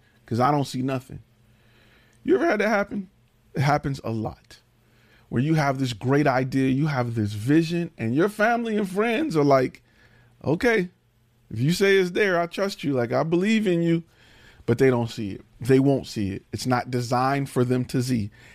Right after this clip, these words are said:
It is your vision, not their vision. And let me give you an analogy, or let me break it down and give you an example of how that works. When you compare different religions,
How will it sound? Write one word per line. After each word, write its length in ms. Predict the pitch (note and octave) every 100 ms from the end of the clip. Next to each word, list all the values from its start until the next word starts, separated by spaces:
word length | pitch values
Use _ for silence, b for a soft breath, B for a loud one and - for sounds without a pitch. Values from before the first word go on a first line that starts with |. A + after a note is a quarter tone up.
| B C#3
It 140 | D3
is 480 | D3+ C#3+ C3+ C3 - b b b b
your 340 | A#2+ C3 C#3+
vision, 600 | C#3+ C#3 C3+ B2+ A#2+ A#2 A#2
not 220 | A#2 -
their 300 | G#2+ B2 A#2+
vision. 420 | G#2+ F#2+ - - -
And 100 | A#2
let 80 | D#3+
me 80 |
give 180 | F3 F3
you 60 | E3
an 60 |
analogy, 580 | D3+ C#3 D3 D3+ C#3 C#3+
or 100 | B2+
let 100 | C#3
me 100 | D#3
break 280 | C3 C3+ C#3
it 120 | C3
down 320 | B2+ C3+ C#3
and 100 | B2+
give 140 | B2+ C3+
you 80 | C3
an 60 |
example 760 | A#2 A2+ A#2+ C#3+ D3 C#3+ C3 - B B B
of 140 | A#2+
how 200 | C3+ C#3
that 280 | C3+ C3+ A2
works. 340 | C3 E3 - -
When 140 | B2+
you 100 | E3
compare 520 | - D#3 D3+ D#3+ D3
different 460 | B2+ C#3 D3 C#3+ A#2
religions, 840 | B2 C3 A3+ F3 C3 E3+ -